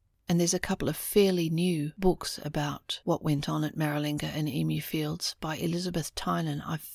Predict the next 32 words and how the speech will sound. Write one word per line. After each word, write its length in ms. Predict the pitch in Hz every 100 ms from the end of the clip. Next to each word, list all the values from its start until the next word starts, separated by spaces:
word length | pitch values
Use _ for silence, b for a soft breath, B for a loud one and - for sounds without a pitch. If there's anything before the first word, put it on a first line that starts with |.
| - - _ _ -
I've 180 | 151 - -
put 180 | - -
that 160 | 156 160
in 80 |
the 80 | 156
reference 420 | 160 151 151 147
list, 240 | - 139 -
I'm 120 | 156
sure. 340 | - 160 156 156 _ _ _ _ _ _ _ _ _ _ _ _ _ _ _
The 60 | 226
British 380 | 226 262 208 -
had 400 | - 220 202 170
fleetingly 560 | - 226 214 156 156
addressed 400 | 156 170 170 -
the 40 | -
possibility 600 | - 147 156 156 156 151
of 80 | 151
some 180 | 165
human 380 | 147 175 165 151
inhabitants 680 | 147 151 131 156 147 147 143
that 180 | 156 -
might 320 | 160 165 165
be 160 | - 160
on 120 | 139
the 60 | 147
mainland 500 | 151 151 147 147 147
areas 300 | 147 151 -
closest 540 | - 165 147 160 -
to 80 | -
the 120 | 156
offshore 300 | 151 - 156
Montebellos, 720 | 151 151 165 151 151 165 -